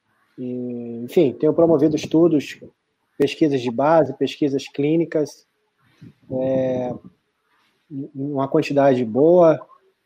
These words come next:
numa qualidade também, é, graças a Deus, também boa. Fiz mestrado, doutorado, mas minha área de atuação é clínica. Eu me defino como fisioterapeuta que faz pesquisa, né?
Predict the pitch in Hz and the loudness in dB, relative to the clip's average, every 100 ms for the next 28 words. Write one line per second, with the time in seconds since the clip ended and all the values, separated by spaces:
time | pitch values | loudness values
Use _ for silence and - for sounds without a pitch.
0 | _ 139 151 151 143 135 135 123 139 127 | _ -2 2 2 2 2 0 -2 -4 -4
1 | 135 131 120 _ _ _ _ _ _ - | -4 -6 -10 _ _ _ _ _ _ -18
2 | 127 123 123 131 - 139 123 127 - 131 | -16 -16 -6 -6 -4 -6 -4 -6 -4 -2
3 | 131 107 123 151 160 156 _ _ _ _ | -2 0 2 4 2 -4 _ _ _ _
4 | _ _ _ _ _ 156 147 147 - 160 | _ _ _ _ _ 0 2 2 2 4
5 | 165 151 151 151 139 160 190 190 165 156 | 4 4 4 4 4 4 4 2 -2 0
6 | 170 170 170 175 170 - 170 170 170 175 | 2 2 2 0 0 0 -4 0 2 4
7 | 196 180 165 147 156 156 170 160 160 156 | 2 0 0 0 -2 -2 -2 -4 -6 -4
8 | - 160 156 - 185 175 151 - 147 - | -4 0 0 0 -4 -4 -8 -4 -4 -4
9 | 131 - 147 160 156 139 143 | -8 -8 -6 -4 -4 -8 -10